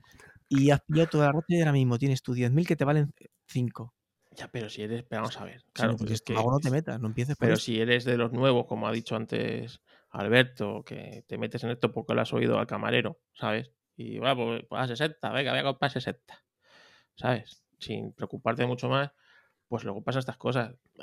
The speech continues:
Speaker 2: Yo suelo intentar no meterme donde no entiendo. O, y que conste que el, esto es lo suficientemente complejo como para que ninguno de nosotros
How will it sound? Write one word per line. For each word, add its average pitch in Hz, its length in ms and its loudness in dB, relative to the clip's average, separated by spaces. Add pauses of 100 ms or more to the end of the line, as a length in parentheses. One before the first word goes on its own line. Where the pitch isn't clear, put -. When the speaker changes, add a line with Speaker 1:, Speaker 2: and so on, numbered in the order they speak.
Speaker 2:
Yo 127 180 0
suelo 156 380 0
intentar 131 500 0
no 151 100 2
meterme 151 360 6
donde 120 260 4
no 120 80 4
entiendo. 104 320 -4 (600)
O, 110 280 0 (880)
y 113 340 0
que 107 140 -8
conste 127 300 2
que 131 260 6
el, 110 440 2
esto - 300 0
es 139 120 2 (120)
lo 131 140 4
suficientemente 127 460 2
complejo 131 420 2
como 131 260 0
para 110 300 2
que 104 280 -10
ninguno 117 340 2
de 156 60 4
nosotros 160 500 2